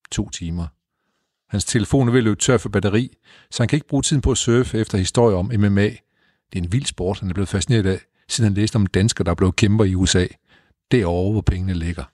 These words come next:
Måske får man bank, men man får også sat noget i banken, tænkte han. Han synes selv, det er lidt sjovt. Han husker at sige det til de andre, når han når frem.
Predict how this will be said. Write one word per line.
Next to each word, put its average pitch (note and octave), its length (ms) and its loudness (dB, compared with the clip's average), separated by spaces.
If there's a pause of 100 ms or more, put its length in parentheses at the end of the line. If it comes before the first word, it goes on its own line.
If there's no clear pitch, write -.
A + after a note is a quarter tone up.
(800)
Måske - 280 2
får - 120 2
man C3+ 140 4
bank, - 380 -2 (400)
men G2+ 100 -4
man F#2 80 0
får G2+ 200 -4
også G#2+ 160 0
sat - 260 0
noget A#2 220 4
i C#3 40 -2
banken, A2+ 460 -4 (420)
tænkte F#2 240 -6
han. E2+ 180 -10 (120)
Han - 120 -8
synes - 180 -2
selv, A2 160 -2
det F2 100 -6
er F2 40 -6
lidt F2 160 -6
sjovt. - 340 -4 (440)
Han G#2 120 0
husker B2+ 280 2
at G#2+ 60 4
sige A#2 180 2
det A2+ 100 -2
til G#2+ 180 0
de G#2+ 80 4
andre, G#2+ 200 4
når F#2+ 80 4
han F#2 80 4
når F2+ 140 2
frem. F2+ 240 0